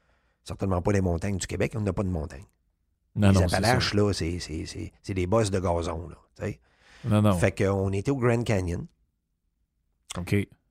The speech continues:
Speaker 1: Grand Canyon, il y a des trous, il y a un paquet d'affaires. Puis on a filmé, euh, au Grand Canyon, à Tusayan, puis à Page, en Arizona, au Lake Powell. Euh, c'était ma première production que j'ai été faire là-bas. Puis tout l'aspect trois D a été absolument extraordinaire.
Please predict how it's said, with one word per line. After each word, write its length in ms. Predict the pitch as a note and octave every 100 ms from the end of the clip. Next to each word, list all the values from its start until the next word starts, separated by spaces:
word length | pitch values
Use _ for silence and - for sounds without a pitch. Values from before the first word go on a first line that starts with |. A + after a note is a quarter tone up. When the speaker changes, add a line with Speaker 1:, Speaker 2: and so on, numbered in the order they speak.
| _ -
Speaker 1:
Grand 180 | F#2 G2
Canyon, 480 | F#2+ F2+ G#2 A2
il 40 | G2
y 20 |
a 40 |
des 200 | F2 F2+
trous, 320 | - - G2+ G#2
il 60 |
y 20 |
a 40 | F2
un 40 |
paquet 240 | - F2 F#2
d'affaires. 380 | E2 E2 - -
Puis 100 | G2+
on 100 | G2
a 80 | F#2
filmé, 720 | - F2+ F2 F#2 G#2 F#2+ F2
euh, 80 | E2+
au 140 | F#2
Grand 280 | G#2 G#2 G#2
Canyon, 440 | G#2 F2+ F2+ G#2+
à 80 | F#2
Tusayan, 600 | - G2 - E2+ F2+ A2+
puis 100 | A2
à 80 | F2+
Page, 320 | - G2+ G2+
en 100 | F2+
Arizona, 480 | F2 F2+ E2+ D#2+ G2 E3 _ _ -
au 120 | F#2
Lake 200 | F#2 F2+
Powell. 440 | F#2+ E2+ D#2 G2+ B2+ _ _ _ _ _ -
Euh, 280 | A2+ G2 F#2 -
c'était 320 | - G2+ G#2
ma 140 | G2+ F2
première 420 | - F#2+ G2+ G2
production 720 | - G2+ F#2 - - G#2 G2
que 60 | F#2+
j'ai 80 | F2+
été 160 | F2
faire 220 | E2 G2 F2+
là-bas. 420 | E2 F2+ A2+ C#3 - _ -
Puis 480 | - F2 F2 E2 - _ _ _
tout 100 | C#3 -
l'aspect 420 | G#2+ - - A#2
trois 520 | - - D#2 G#2+ F2+
D 260 | F2+ A2 F#2+
a 40 |
été 300 | E2+ G2 F#2
absolument 500 | E2+ - F#2 F2+ F#2+
extraordinaire. 680 | E2 - - F2 D#2+ D#2